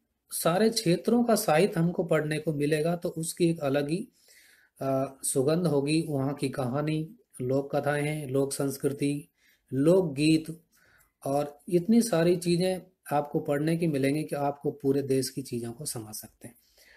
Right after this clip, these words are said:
अब उसको समझने के लिए ये ज़रूरी है कि, अ, सरकार इस स्तर पर भी पहल हो और, और हमारे लोगों में भी इस तरह की जागरूकता पैदा होती रहे कि हम उसको समझें और वो,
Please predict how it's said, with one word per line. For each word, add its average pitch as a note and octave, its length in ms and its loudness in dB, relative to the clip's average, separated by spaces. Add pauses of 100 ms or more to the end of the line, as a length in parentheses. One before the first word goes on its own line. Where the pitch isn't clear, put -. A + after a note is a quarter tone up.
(300)
अब F3+ 140 4
उसको F#3+ 340 0
समझने G3 480 0
के G3+ 140 2
लिए G3+ 380 2 (340)
ये D#3 100 0
ज़रूरी G3 400 4
है F#3+ 80 6
कि, G#3+ 240 0
अ, D3 280 -2
सरकार E3 440 2
इस F#3+ 140 2
स्तर E3+ 180 0
पर E3 160 2
भी E3 80 2
पहल C#3+ 280 0
हो D#3+ 240 2
और, F3 100 0
और D3 120 2
हमारे D#3 400 2
लोगों D#3 300 0
में E3 140 2
भी E3 100 2
इस - 140 -4
तरह D3 180 2
की D3 160 -2
जागरूकता C#3+ 540 0
पैदा C3 280 0
होती C3+ 320 0
रहे B2+ 180 -2 (680)
कि C#3 80 -2
हम D3 180 -4
उसको C#3+ 260 -2
समझें C#3 460 0 (680)
और C3+ 360 -2 (580)
वो, C#3+ 280 -2